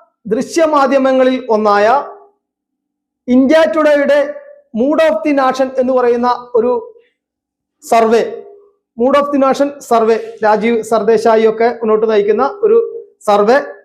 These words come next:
ആ സർവേ പറയുന്നത് കേരളത്തിൽ ഇപ്പോൾ ഇലക്ഷൻ നടന്നാൽ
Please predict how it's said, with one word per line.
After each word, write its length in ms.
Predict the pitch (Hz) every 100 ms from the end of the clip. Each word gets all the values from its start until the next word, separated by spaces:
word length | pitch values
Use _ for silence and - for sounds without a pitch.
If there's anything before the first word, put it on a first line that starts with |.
| -
ആ 300 | 240 262 -
സർവേ 360 | 233 233 254 349 -
പറയുന്നത് 600 | 262 262 254 240 277 - - _ _ _ _ -
കേരളത്തിൽ 680 | 240 269 294 294 330 311 -
ഇപ്പോൾ 600 | 240 - 285 311 349 - - _ _ _ _ _ _ _ _ -
ഇലക്ഷൻ 500 | 214 277 311 359 370
നടന്നാൽ 360 | 294 247 240